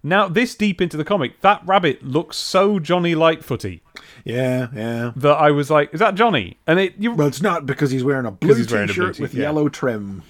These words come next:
Speaker 1: But
Speaker 2: But still,
Speaker 1: it didn't
Speaker 2: yeah.
Speaker 1: even, I didn't even remember that. Yeah, of course. Why would he be there? This is the pa-, this
Speaker 2: It's the
Speaker 1: is
Speaker 2: Miracle
Speaker 1: the Miracle
Speaker 2: Planet,
Speaker 1: Planet.
Speaker 2: yeah.
Speaker 1: Huh.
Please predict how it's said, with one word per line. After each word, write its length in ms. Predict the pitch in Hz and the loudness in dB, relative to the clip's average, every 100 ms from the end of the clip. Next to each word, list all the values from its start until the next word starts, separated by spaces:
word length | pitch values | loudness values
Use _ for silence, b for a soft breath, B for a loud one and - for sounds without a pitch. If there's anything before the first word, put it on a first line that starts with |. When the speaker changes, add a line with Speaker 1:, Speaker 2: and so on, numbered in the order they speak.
| 139 | -2
Speaker 1:
But 260 | 208 196 | 0 2
Speaker 2:
But 260 | 160 123 - | 0 -4 -4
still, 300 | - 156 123 | -2 0 0
Speaker 1:
it 20 | |
didn't 220 | 101 247 | 0 0
Speaker 2:
yeah. 120 | 240 202 | 0 -2
Speaker 1:
even, 400 | 185 175 175 175 - | -6 -6 -6 -8 -2
I 120 | 196 | 0
didn't 180 | 220 220 | 0 -4
even 360 | 196 196 185 | -4 -4 -4
remember 500 | 185 190 220 220 196 | -4 0 0 0 0
that. 280 | 117 117 - _ | 0 -2 -4 _
Yeah, 380 | 220 294 202 117 | 0 4 2 0
of 160 | - - | -8 -10
course. 240 | - 339 - | -6 -6 -6
Why 300 | 226 262 359 | 2 4 4
would 160 | 349 | 4
he 80 | 349 | 2
be 180 | 403 427 | 2 2
there? 220 | 523 523 | 2 2
This 140 | 403 | 0
is 120 | 349 330 | -2 -2
the 180 | 392 381 _ _ _ _ _ - | -4 -4 _ _ _ _ _ -6
pa-, 160 | 269 | -6
this 160 | - 330 | -4 -4
Speaker 2:
It's 60 | |
the 60 | 285 | -2
Speaker 1:
is 40 | |
Speaker 2:
Miracle 220 | 370 370 381 | 0 2 0
Speaker 1:
the 60 | 415 | 2
Miracle 280 | 330 - 113 | 2 0 0
Speaker 2:
Planet, 20 | |
Speaker 1:
Planet. 240 | 262 220 | -2 0
Speaker 2:
yeah. 160 | 320 339 _ _ _ | -2 -4 _ _ _
Speaker 1:
Huh. 300 | 294 214 104 | -4 -2 -2